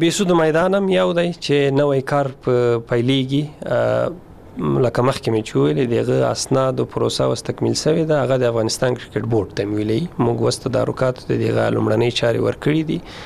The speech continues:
او هڅه به مې انشاءالله دا وي چې په دې میاشت کې به هغه باندې کار پیل سي. هلته بعضې اجتماعي ستونزې شته. زموږ د ننګرهار ولایت سره کار کوو چې هغه رفع سي. هلته بعضې خیمې او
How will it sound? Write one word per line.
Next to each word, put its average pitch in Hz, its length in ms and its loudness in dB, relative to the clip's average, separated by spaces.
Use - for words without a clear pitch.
او 123 100 0
هڅه 151 260 0
به 131 120 2
مې 123 100 2
انشاءالله 127 380 0
دا 127 160 2
وي 123 120 0
چې - 120 -10
په 117 100 0
دې 131 180 4
میاشت 101 240 -2
کې - 60 -12
به 147 100 -6
هغه 107 140 -2
باندې 104 260 -4
کار 104 120 -2
پیل 110 260 -2
سي. 139 180 0
هلته 131 200 -2
بعضې 117 220 0
اجتماعي 117 420 0
ستونزې 117 440 0
شته. - 160 0
زموږ 120 380 2
د - 20 2
ننګرهار 117 340 2
ولایت 117 360 0
سره 123 480 -2
کار 117 240 2
کوو 151 260 2
چې 165 200 -6
هغه 113 140 0
رفع 127 200 -4
سي. 127 160 0
هلته 117 200 -4
بعضې 113 380 0
خیمې 117 420 0
او 120 320 -2